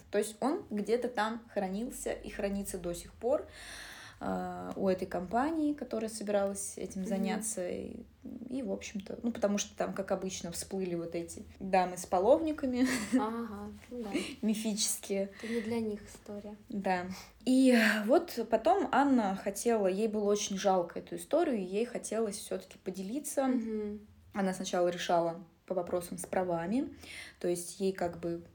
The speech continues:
Speaker 1: дали права на написание книги.
Speaker 2: Мгм.
Speaker 1: Соответственно, если вдруг эту книгу будут экранизировать, именно книгу,
Speaker 2: Мгм.
Speaker 1: то у неё нет на это прав, то есть это не её.
Speaker 2: Ага.
Speaker 1: Вот, всё. Она к этому не имеет отношения.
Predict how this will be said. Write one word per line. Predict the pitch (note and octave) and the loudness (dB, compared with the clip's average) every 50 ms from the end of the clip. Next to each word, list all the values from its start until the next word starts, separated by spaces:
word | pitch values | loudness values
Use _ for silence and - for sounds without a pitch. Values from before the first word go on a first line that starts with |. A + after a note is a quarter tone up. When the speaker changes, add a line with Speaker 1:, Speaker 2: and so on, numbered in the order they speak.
| - _ - | -20 _ 0
Speaker 1:
дали | F3 F#3+ F3+ E3+ E3+ E3 E3 F3 E3+ - - - _ | 4 4 6 6 4 0 -4 -10 -14 -16 -20 -8 _
права | - F3 F3 F3 F#3 A3+ D4 F#4+ C#4 - | 0 0 2 4 4 4 4 2 -2 -4
на | G3+ F#3 F#3+ A#3 | -4 -2 -2 0
написание | A#3 G#3+ G3+ G#3+ - - - G3 G#3 G#3 G3+ G3 | 0 -2 -2 -4 -6 -4 -2 -2 -2 -2 -2 -4
книги. | - - E3 D#3+ - - - - - - - | -6 -8 -8 -8 -8 -8 -10 -14 -16 -12 -8
Speaker 2:
Мгм. | A#3+ A#3+ A3+ A3 G#3+ G#3 G#3 G#3 G#3 - - - - - | -6 -4 -4 -4 -4 -4 -6 -8 -10 -12 -16 -10 -6 0
Speaker 1:
Соответственно, | - - G3+ G#3 C#4+ G4 - - D#4 B3+ A#3 G#3+ - | 4 6 6 8 8 4 6 6 4 4 4 2 0
если | G#3 G3+ A#3 A3 - - G3+ | 2 4 4 4 4 -2 -4
вдруг | F#3+ F3+ G#3+ A3 G3+ G#3+ - - - - - | -2 0 0 -2 -2 -2 -8 -12 -18 -10 -10
эту | - F#3+ - | -8 -8 -8
книгу | - - G#3+ G#3 G3 F3 F3+ | -6 -2 0 0 0 -2 -2
будут | F3 F#3+ F#3 E3+ E3+ - | -4 -4 -4 -4 -6 -8
экранизировать, | - - - F3+ F#3 G3 G#3 C#4+ F#4+ G#4 F4+ - - - | -10 -8 -6 -4 -4 -2 2 4 6 6 6 4 2 2
именно | B3+ A#3+ A#3 A3+ A3+ A3 | 4 4 6 4 4 0
книгу, | - - A3+ G#3+ G#3 G3 F3+ F#3 G3 - - - - - - _ - - | 0 0 0 0 2 0 -2 -4 -8 -12 -14 -20 -20 -20 -20 _ -14 -8
Speaker 2:
Мгм. | - A3 A3+ A3 G#3 | -4 -4 -2 -2 0
Speaker 1:
то | G3 G3 G3 F#3+ G3 | 2 4 6 6 6
у | G3 | 6
неё | G3 G#3 B3 C#4+ | 4 4 4 4
нет | C4+ B3 B3 B3 B3 | 4 4 4 2 0
на | G3 G3+ | -2 -2
это | G3+ - F#3+ | -2 -4 -2
прав, | - F#3 F3+ E3 E3+ - | 0 2 2 2 0 -2
то | - F3+ | -4 -4
есть | E3+ - - | -4 -2 -2
это | F#3+ F#3+ - G3+ | -4 -2 -2 -4
не | G3 F#3+ F#3 F#3+ G3 | -4 -2 -2 -2 -2
её. | F#3+ F#3+ F#3 F3 F3+ - - - - - - - | -4 -6 -8 -6 -6 -6 -6 -8 -10 -16 -14 -10
Speaker 2:
Ага. | - G#3+ G#3 G3 G3 G3 G3 G3 - - - - | -8 -8 -8 -8 -10 -12 -12 -14 -16 -18 -16 -12
Speaker 1:
Вот, | - F3+ F3 F3 - - - - - | -10 -8 -8 -8 -8 -10 -12 -14 -14
всё. | - - - - - - - - - - - | -8 -6 -4 -6 -6 -8 -12 -16 -20 -14 -10
Она | F#3+ F3+ F#3 F#3+ | -6 -4 -4 -2
к | G3 G3+ | -2 -2
этому | F#3+ - F#3 F3+ | -2 -2 -4 -6
не | F3 F3+ F3+ F3+ | -6 -6 -8 -8
имеет | F3+ F3 F3 E3+ F3 | -8 -6 -6 -6 -8
отношения. | F3 - F3 F3 F3 - - - - - - | -10 -10 -10 -8 -8 -6 -6 -6 -6 -8 -8